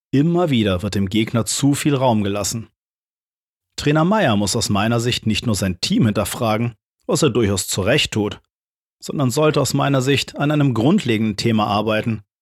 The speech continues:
nämlich dass er Typen in der Defensive braucht, die energischer auf den Abwehrverbund einwirken. Das fängt bereits beim Torwart an. Dornebusch mag der bessere Fußballspieler als Jasi sein,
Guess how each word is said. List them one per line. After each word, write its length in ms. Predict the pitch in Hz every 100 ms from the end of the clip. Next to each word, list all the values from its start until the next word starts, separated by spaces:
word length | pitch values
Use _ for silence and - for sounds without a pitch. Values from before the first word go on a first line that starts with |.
| _ _ _ _ -
nämlich 200 | 123 123
dass 160 | 147 151
er 200 | 139 -
Typen 360 | 208 277 107
in 80 | 110
der 100 | 104
Defensive 540 | 110 - 104 107 107
braucht, 460 | 101 104 98 - - _ _ _ -
die 120 | 107
energischer 680 | 101 98 110 135 127 - 123
auf 160 | 135 -
den 140 | -
Abwehrverbund 720 | 170 - 107 110 110 123 -
einwirken. 640 | 135 139 101 92 98 104 - _ _ _ _ _ _ _ _ _ _ _ 92
Das 400 | 92 107 - -
fängt 280 | - 156 123
bereits 300 | 104 98 -
beim 140 | 131
Torwart 380 | 131 165 107 104
an. 260 | 107 104 - _ _ _ _ _ _ _ _ _ _ _ _
Dornebusch 500 | 101 104 110 110 101
mag 220 | 110 113 117
der 100 | 110
bessere 300 | 117 - 120
Fußballspieler 720 | - 156 - 135 - 135 131
als 160 | 123
Jasi 320 | 127 143 131 117
sein, 340 | 120 117